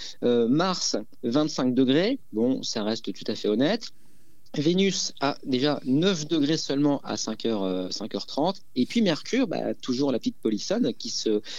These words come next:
est toujours à débusquer dans les lueurs, euh, d'un crépuscule du soir ou du matin, eh bien, elle ne sera qu'à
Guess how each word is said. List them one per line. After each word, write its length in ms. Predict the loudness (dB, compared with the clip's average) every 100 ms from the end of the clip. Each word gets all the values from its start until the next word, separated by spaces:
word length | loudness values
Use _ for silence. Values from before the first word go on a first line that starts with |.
| -10 -10 -6
est 140 | -4
toujours 240 | 0 0 0
à 60 |
débusquer 380 | 0 -2 -2 0
dans 120 | 0
les 100 | 2
lueurs, 380 | 2 4 2 2
euh, 180 | 0 0
d'un 140 | -2
crépuscule 520 | -4 -8 -8 -6 -6
du 120 | -6 -4
soir 180 | -2
ou 60 | 0
du 100 | 0
matin, 320 | 0 -2 -4 -6 -12 -6
eh 60 |
bien, 160 | -2 0
elle 200 | 0 0
ne 80 | 0
sera 300 | -2 -4 -4
qu'à 120 | -6